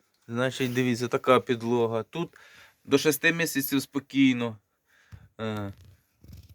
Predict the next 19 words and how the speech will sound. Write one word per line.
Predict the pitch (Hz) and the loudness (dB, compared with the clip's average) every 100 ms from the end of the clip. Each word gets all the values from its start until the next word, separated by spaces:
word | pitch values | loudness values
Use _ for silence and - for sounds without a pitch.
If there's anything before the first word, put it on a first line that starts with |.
| - - 113 | -20 -14 -10
відходи | 110 - 151 135 | -4 6 6 6
життєдіяльності | 127 135 131 123 135 151 143 131 - 107 101 - _ _ _ _ | 4 0 -2 2 6 6 4 -2 -6 -8 -8 -10 _ _ _ _
спокійно | - - 135 - 151 139 | -16 -12 -6 2 2 2
проходять | - 127 - 135 123 | -2 -4 0 0 -2
через | - 123 113 | -4 -4 -4
оті | 117 135 | -4 -2
дирки. | 123 135 - 110 | 0 -2 -2 -2
Після | 143 165 - | 0 0 0
шести | 170 156 - - | -2 -2 -4 -2
місяців | 139 131 - 113 - 104 98 | -2 -2 -4 -10 -8 -6 -6
звір | 110 135 127 104 - - | 2 2 2 -2 -10 -14
таки | - - | -12 -8
більше, | 117 113 147 - 147 127 | -2 2 2 4 4 4
шість, | - 127 107 | 2 0 0
за | 123 | -2
шість | - 139 - | -2 -6 -4
кілограм, | 135 123 139 151 139 - - | -2 0 0 0 -4 -12 -8
і | 147 165 175 | -4 -4 -6
уже | 139 131 120 139 156 | -6 -4 0 0 0